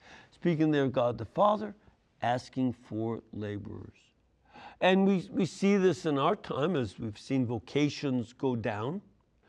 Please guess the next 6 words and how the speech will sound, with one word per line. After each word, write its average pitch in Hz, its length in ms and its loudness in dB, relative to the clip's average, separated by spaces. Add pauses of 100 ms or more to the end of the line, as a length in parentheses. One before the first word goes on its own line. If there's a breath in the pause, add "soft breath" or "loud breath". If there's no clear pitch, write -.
(240 loud breath)
Not 262 160 6
only 190 220 6
vocations 139 840 0
to 127 220 -6
the 117 100 -4
priesthood 151 840 -2